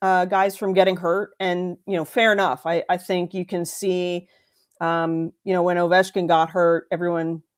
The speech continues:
you know, gasped, and rightfully so. Um, so I, I think that they were,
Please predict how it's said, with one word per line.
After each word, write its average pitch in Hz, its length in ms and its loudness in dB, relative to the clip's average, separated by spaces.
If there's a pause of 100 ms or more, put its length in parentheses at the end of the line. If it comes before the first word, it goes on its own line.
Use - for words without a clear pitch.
(100)
you 170 100 -14
know, 170 100 -10
gasped, 170 580 0
and 185 160 0
rightfully 190 440 6
so. 156 500 2
Um, 160 520 -4 (520)
so 196 280 8
I, 214 240 6
I 220 100 8
think 269 320 0
that 220 120 -6
they 214 140 4
were, 190 400 2